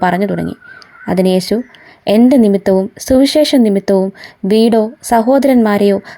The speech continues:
സഹോദരികളെയോ അമ്മയെയോ അപ്പനെയോ മക്കളെയോ നിലങ്ങളെയോ വിട്ടാൽ ഈ ലോകത്തിൽ തന്നെ ഉപദ്രവങ്ങളോടും കൂടെ നൂറ് മടങ്ങ് വീടുകളെയും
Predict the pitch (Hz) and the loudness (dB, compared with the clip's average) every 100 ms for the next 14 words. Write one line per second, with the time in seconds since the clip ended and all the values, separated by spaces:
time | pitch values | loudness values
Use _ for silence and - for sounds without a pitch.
0 | - 240 226 277 254 220 202 202 202 196 | -4 -2 0 0 2 2 2 2 0 -2
1 | - - - 220 240 262 233 202 202 214 | -8 -18 -4 2 2 4 2 2 0 -2
2 | - 214 - 269 226 208 202 285 220 220 | -6 -8 -2 0 0 0 -2 -4 -4 -4
3 | - 269 214 208 196 - 214 226 254 277 | -2 0 2 0 -2 -2 0 0 2 2
4 | 269 240 190 - 185 202 - - _ - | 2 0 -2 -4 -4 -6 -18 -20 _ 0
5 | 277 277 226 226 277 285 247 190 175 - | 2 4 2 0 0 -2 -2 -4 -4 -10
6 | - - - 202 196 240 254 269 285 302 | -18 -20 -8 -2 0 0 2 2 2 2
7 | 320 240 185 180 - - _ 202 214 262 | 2 2 0 -4 -12 -20 _ 0 2 2
8 | 262 226 208 202 190 190 214 214 208 233 | 2 2 0 0 0 0 2 2 0 -2